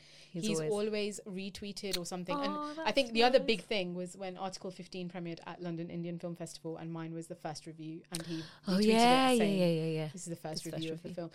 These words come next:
Speaker 2: So this, it's just little moments like that, where you do feel, get a little bit of validation. They're not needed because people do read stuff anyway,
Speaker 1: People do
Speaker 2: but
Speaker 1: read
Speaker 2: it's
Speaker 1: stuff.
Speaker 2: so nice when they share.
Speaker 1: Yeah.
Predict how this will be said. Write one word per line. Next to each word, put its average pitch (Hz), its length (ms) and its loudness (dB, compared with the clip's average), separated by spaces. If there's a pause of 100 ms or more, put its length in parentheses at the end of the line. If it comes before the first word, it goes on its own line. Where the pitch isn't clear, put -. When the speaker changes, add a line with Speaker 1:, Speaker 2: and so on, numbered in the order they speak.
(160)
Speaker 2:
So 311 120 -6
this, 339 220 0
it's 359 140 0
just 440 140 2
little 359 220 2
moments 247 460 2
like 196 280 0
that, 190 120 2
where 190 180 0
you 202 40 -4
do 220 180 -6
feel, 196 260 -6
get 202 180 0
a - 80 -6
little 214 180 2
bit 147 60 -4
of 170 80 -8
validation. 170 640 -4 (240)
They're 285 120 12 (120)
not 262 120 2
needed 247 380 0
because 202 200 -6
people 220 260 -10
do 208 320 -2
read 196 240 -4
stuff - 260 -6
anyway, 190 140 -2
Speaker 1:
People 294 160 6
do 254 120 8
Speaker 2:
but 233 40 6
Speaker 1:
read 220 100 6
Speaker 2:
it's 233 120 2
Speaker 1:
stuff. 165 120 6
Speaker 2:
so 254 220 0
nice 226 320 -4
when 202 120 -6
they 202 100 -4
share. 196 380 -4
Speaker 1:
Yeah. 123 200 -4